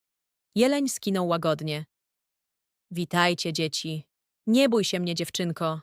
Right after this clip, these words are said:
Strach to coś naturalnego. Ale czasem trzeba przejść przez niego, by zobaczyć piękno". Zosia zrobiła krok do przodu. "Chciałam tylko zobaczyć cię z bliska. Przepraszam, że się bałam".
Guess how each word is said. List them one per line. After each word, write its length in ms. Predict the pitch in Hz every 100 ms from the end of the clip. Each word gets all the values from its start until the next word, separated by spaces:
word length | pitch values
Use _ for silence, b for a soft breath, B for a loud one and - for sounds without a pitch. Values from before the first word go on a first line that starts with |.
| _ _ _ -
Strach 460 | - 190 202 214
to 100 | 202
coś 200 | 185 175
naturalnego. 840 | 185 185 185 180 180 165 156 151 156 _ _ _ _ _
Ale 220 | - 254 277
czasem 400 | 302 302 285 254
trzeba 320 | - 226 220
przejść 460 | - 214 214 -
przez 220 | - 180 180
niego, 460 | 175 160 151 151 -
by 100 | 180
zobaczyć 500 | 180 175 196 190 -
piękno". 580 | - 170 160 - 151 156 _ _ _ _ _ _ _ -
Zosia 360 | 170 214 226
zrobiła 440 | 185 180 175 180 165
krok 260 | - 202
do 100 | 185
przodu. 480 | - 175 156 151 151 _ _ _ _ _ _ _ _
"Chciałam 420 | - - 247 254
tylko 280 | 233 254 247
zobaczyć 520 | 233 220 226 - 208
cię 160 | - 185
z 60 | 170
bliska. 540 | 185 170 - 160 151 _ _ _ _ _ _
Przepraszam, 580 | - 269 233 220 180 170
że 80 |
się 140 | 170 175
bałam". 480 | 175 165 156 147